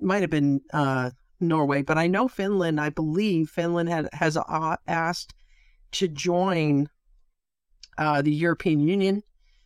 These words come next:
and, and, and, uh, I'm sorry, the, uh, United Nations as a, as a protected country. And, um, they're concerned about being invaded, and Poland is concerned. Um, there's deep concern about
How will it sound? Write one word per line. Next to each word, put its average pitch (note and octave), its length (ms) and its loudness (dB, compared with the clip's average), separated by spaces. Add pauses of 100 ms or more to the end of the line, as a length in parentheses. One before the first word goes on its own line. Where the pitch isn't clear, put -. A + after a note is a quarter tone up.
(180)
and, D#3 180 2
and, D3 420 -2
and, C#3+ 360 0
uh, C3 280 0
I'm D3+ 180 2
sorry, C#3+ 260 0
the, C#3+ 280 0
uh, C3+ 120 -2
United D#3 360 0
Nations D3 600 -2
as D3 220 0
a, B2+ 220 0 (140)
as C#3+ 220 0
a C3 160 2
protected D3+ 460 -4
country. - 460 -2 (600)
And, C#3+ 580 0
um, C3+ 300 -2
they're D#3 160 0
concerned F#3 560 0
about C3+ 300 -4
being D#3 240 2
invaded, D3+ 560 0 (100)
and C#3 340 -6
Poland G3 480 0 (560)
is E3+ 160 -4
concerned. F#3 640 -2 (180)
Um, D3+ 440 0
there's D3+ 340 -2 (260)
deep G3+ 260 -2
concern D3+ 540 0
about C#3+ 460 -2